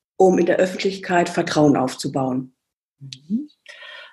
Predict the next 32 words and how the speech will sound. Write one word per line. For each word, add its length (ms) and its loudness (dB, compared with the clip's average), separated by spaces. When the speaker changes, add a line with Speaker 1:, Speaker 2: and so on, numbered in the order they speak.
Speaker 2:
Genau, 280 0
und 100 -6
jetzt 140 0
sind 80 4
wir 80 2
schon 160 -2
mittendrin 460 0
im 100 2
Thema 460 4
Vertrauen. 640 2
Oder 320 0
ich 280 -6
möchte 240 4
da 120 4
nochmal 220 4
anders 280 2
an, 160 2
äh, 180 -2
anfangen, 840 0
denn 400 2
es 240 -8
gibt 220 0
ja 100 0
einen 320 0
riesen 540 4
Unterschied 580 2
zu, 380 2
ähm, 280 -6
P 160 0
R, 280 2
also 220 0
Öffentlichkeitsarbeit, 1300 0